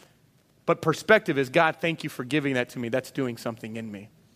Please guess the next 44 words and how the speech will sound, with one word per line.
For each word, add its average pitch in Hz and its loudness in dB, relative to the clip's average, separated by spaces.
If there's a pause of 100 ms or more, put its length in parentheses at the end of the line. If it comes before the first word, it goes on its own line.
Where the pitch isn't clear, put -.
(560)
See, 156 0
'cause 143 -2
God's 170 0
way 170 0
more 156 0
concerned 143 -2
about 127 0
doing 131 -2
something 120 -6
in 151 -2
you 117 -4
than 120 -6
he 123 -2
is 120 -2
about 117 -2
doing 120 -6
something 110 -10
through 139 0
you. 113 -6 (240)
We 175 4
want 214 6
God 165 6
to 143 -4
do 147 -4
great 151 2
things 131 -6
through 185 4
us, 131 4
but - -2
you 180 2
don't 165 4
realize 156 6
for 165 0
him 165 4
to 143 -2
do 147 -2
something 151 -2
great 143 2
through 180 2
you, 143 0
he's 131 -2
gotta 147 2
change 127 -4
you. 131 0